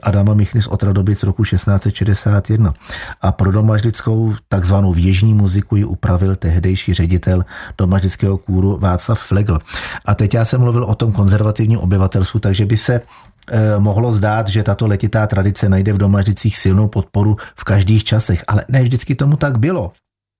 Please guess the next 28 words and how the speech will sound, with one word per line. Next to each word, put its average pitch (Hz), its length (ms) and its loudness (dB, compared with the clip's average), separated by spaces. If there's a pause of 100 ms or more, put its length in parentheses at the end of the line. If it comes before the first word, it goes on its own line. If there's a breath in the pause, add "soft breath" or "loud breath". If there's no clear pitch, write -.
(960 loud breath)
Zatímco 127 680 0 (160)
domažlická 107 540 0
veřejnost 104 480 0
přijala 98 540 0 (100)
a - 80 -4
přijímá 98 380 2
do 143 120 0
dneška, 110 520 0
eh, 90 420 0
hraní 90 340 4
rorátů, 92 640 0 (560 loud breath)
eh, - 40 4 (400)
veli-, 92 200 2 (140)
velmi 104 220 2
pozitivně, 95 760 0
no 123 180 -2
tak, 156 180 -4 (180)
eh, 143 40 -2 (1160)
u 139 60 2
veřejných 135 380 2
institucí 120 560 0
ne 123 220 2
vždy 117 240 0
bylo 110 220 0
nalezeno 113 480 0 (340 loud breath)
pochopení. 120 600 0 (300 loud breath)
Ku 113 100 0
podivu, 131 580 0